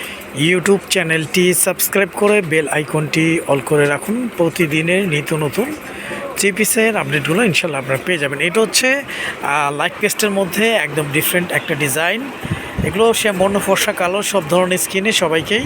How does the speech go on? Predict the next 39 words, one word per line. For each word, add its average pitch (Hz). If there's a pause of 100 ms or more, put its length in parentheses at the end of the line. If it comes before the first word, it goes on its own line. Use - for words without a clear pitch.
(560)
ভালো 175
লাগবে। 151
এই 190
হচ্ছে 226
নেকি 214
ডিজাইনটা, 220
একদম 180
নিউ 208
একটা 220
কালেকশন, 180
নিউ 196
একটা 185
ডিজাইন 165 (540)
পেয়ে 202
যাচ্ছেন 202
মাহাদি 175
ফ্যাশন 175
থেকে 196
মালহার 156
ডিজিটাল 147
প্রিন্টের 147
লোন। 143
এই 190
হচ্ছে 202
জামার 185
ফ্রন্টটা, 185 (800)
এইটা 175
থাকবে 196
জামার 165
ব্যাক 156 (100)
পোর্শন। 220
নিচে 190
একটা 170
প্যানেল 165
পেয়ে 196
যাচ্ছেন, 226
একদম 156
নিচের 170
অংশ 165